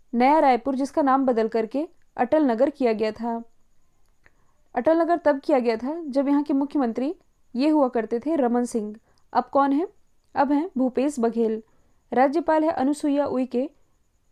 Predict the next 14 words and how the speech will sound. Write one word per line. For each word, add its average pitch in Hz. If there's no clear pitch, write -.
मुख्य 277
न्यायाधीश 262
हैं 285
पीआर 285
रामचंद्रन 254
मेनन। 214
इंपॉर्टेंट 277
नेशनल 311
पार्क 311
की 320
यदि 285
बात 254
की 254
जाए 240